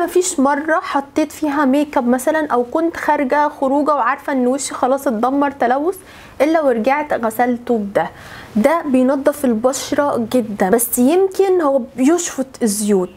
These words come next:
فهيبقى مناسب جدًا مع البشره الدهنيه مثلًا، لان هو بينشف البشره شويه، فمحتاجه ان انت ترطبي بعديه.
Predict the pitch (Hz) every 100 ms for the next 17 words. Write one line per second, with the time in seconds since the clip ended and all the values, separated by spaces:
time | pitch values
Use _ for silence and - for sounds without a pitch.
0 | - - - 233 220 247 262 - 277 285
1 | 359 339 285 294 330 311 285 233 285 -
2 | 330 311 220 202 214 226 240 214 175 175
3 | - 185 185 - - - 190 240 269 262
4 | 254 294 - 233 285 330 302 320 349 415
5 | 302 254 - 311 294 269 285 294 - 220
6 | 262 254 247 185 165 -